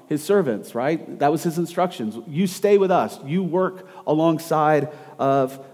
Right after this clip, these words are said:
my servants." She has an improved status now. This is now the kind of woman that Boaz might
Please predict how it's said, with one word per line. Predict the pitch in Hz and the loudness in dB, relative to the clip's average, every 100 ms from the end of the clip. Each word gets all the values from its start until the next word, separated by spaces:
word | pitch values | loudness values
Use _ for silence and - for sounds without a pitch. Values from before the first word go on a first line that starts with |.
| - | -4
my | 143 143 | -2 -2
servants." | - 202 180 - - - | 0 0 0 -4 -8 -8
She | 185 180 | -2 2
has | 175 180 | 2 2
an | 165 | 0
improved | 156 190 214 202 | 0 0 0 0
status | - 202 214 185 - | 0 2 4 2 -2
now. | 113 95 92 127 | -6 -6 -8 2
This | 180 196 | 2 4
is | 180 | 0
now | 160 180 202 185 - - | 2 4 4 4 -2 -8
the | 156 | -6
kind | 151 156 | 0 2
of | 139 | 2
woman | 143 151 147 | 2 0 0
that | 131 | 0
Boaz | 139 143 143 135 127 | 0 2 2 0 -2
might | 135 156 123 117 | -2 0 -2 -6